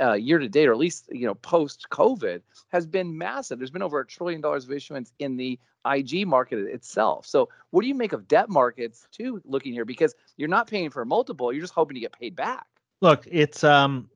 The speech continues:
Speaker 2: you know, it's, it's, it, in the, in the legal system, there's something called mens rea,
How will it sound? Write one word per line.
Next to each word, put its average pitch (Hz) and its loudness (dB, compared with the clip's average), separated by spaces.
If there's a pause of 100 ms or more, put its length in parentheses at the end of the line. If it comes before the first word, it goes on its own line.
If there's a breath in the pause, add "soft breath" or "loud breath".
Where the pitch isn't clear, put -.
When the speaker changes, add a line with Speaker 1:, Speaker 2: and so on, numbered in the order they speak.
(280)
Speaker 2:
you 156 -6
know, 139 0
it's, 135 -4
it's, 151 -4
it, 160 -8
in 151 -4
the, 143 0
in 147 0
the 147 4
legal 190 2
system, 131 0
there's 120 -6
something 156 -2
called 127 0
mens 123 -2
rea, 113 0